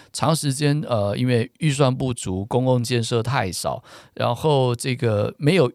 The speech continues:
预先来规划，所以我们产生了很多问题。我相信，呃，听众朋友或者是你只要有朋友在大新竹都会知道，交通是个问题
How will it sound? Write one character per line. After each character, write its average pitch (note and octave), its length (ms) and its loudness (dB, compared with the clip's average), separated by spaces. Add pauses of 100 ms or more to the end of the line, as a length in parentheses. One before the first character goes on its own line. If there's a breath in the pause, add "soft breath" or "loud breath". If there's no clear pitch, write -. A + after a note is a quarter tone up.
(120)
预 G3+ 280 4
先 B2 280 0
来 G2 220 -2
规 A2 300 0
划， A2 340 0 (220 soft breath)
所 - 180 0
以 G#3 60 6
我 D3 160 4
们 A2 140 -2
产 F#2+ 240 -4
生 A#2 180 -2
了 A#2+ 80 0
很 F#2 160 -4
多 G#2+ 160 -2
问 A2 240 0
题。 E2 180 -10
我 F2 120 -4
相 A2+ 180 -2
信， B2+ 220 -6 (460 loud breath)
呃， F#2 420 0
听 - 200 -2
众 D3+ 140 6
朋 A2+ 160 2
友 A2 160 2
或 A2+ 120 2
者 G2+ 140 -4
是 A2+ 220 -2
你 G#2+ 140 0
只 A2+ 140 -4
要 A2+ 160 4
有 F#2+ 120 -2
朋 A2 220 -2
友 A2+ 100 -2
在 A2+ 320 0
大 A#2+ 180 2
新 G#2+ 220 -2
竹 F#2+ 160 -8
都 G#2 140 0
会 G#2 80 0
知 G2+ 180 -10
道， G#2 180 0 (400 loud breath)
交 F#3 220 4
通 F#3 180 4
是 E3+ 160 -2
个 C3+ 120 0
问 B2+ 200 0
题 E2 280 -10